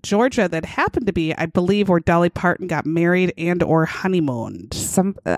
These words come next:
Speaker 2: I'd heard
Speaker 1: Something
Speaker 2: of it
Speaker 1: like that.
Speaker 2: before.
Speaker 1: Um, the story,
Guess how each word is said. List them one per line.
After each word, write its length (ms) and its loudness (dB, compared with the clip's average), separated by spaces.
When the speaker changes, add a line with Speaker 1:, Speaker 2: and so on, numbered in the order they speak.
Speaker 2:
I'd 180 -4
heard 80 -8
Speaker 1:
Something 240 2
Speaker 2:
of 60 4
it 20 4
Speaker 1:
like 140 2
that. 240 -2
Speaker 2:
before. 380 -4
Speaker 1:
Um, 440 2
the 200 -2
story, 680 2